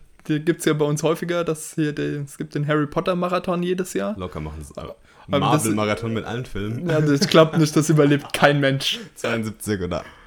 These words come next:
Speaker 2: keine Ahnung, wie viele Stunden der dann gehen würde.
Speaker 1: Ja, das ist praktisch ein
Speaker 2: Boah.
Speaker 1: Hackathon.
Speaker 2: Das ist ein Hackathon,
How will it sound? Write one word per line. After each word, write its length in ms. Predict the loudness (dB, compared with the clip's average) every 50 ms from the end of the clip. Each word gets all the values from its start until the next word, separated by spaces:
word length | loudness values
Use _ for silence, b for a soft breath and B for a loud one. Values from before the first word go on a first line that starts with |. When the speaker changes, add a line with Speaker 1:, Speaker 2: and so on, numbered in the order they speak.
| B B -14
Speaker 2:
keine 180 | -10 -8 -6
Ahnung, 140 | -6 -6 -8
wie 60 | -10
viele 140 | -10 -12 -14 -12
Stunden 320 | -12 -12 -12 -10 -10 -10
der 100 | -10 -8
dann 160 | -8 -8 -8
gehen 220 | -8 -8 -6 -6 -4
würde. 240 | -4 -4 -6 -6 -6
Speaker 1:
Ja, 140 | -6 -6 -6
das 260 | -6 -6 -8 -6 -6
ist 80 | -6 -2
praktisch 360 | 0 0 0 0 -2 -2 -2
ein 60 | 0
Speaker 2:
Boah. 40 | 0
Speaker 1:
Hackathon. 500 | 2 4 4 2 2 2 -2 -4 -4 -4 -6 -4 -2
Speaker 2:
Das 260 | -2 0 2 2 2
ist 80 | 4 4
ein 80 | 4 2
Hackathon, 400 | 2 -2 -6 -8 -10 -10 -12 -12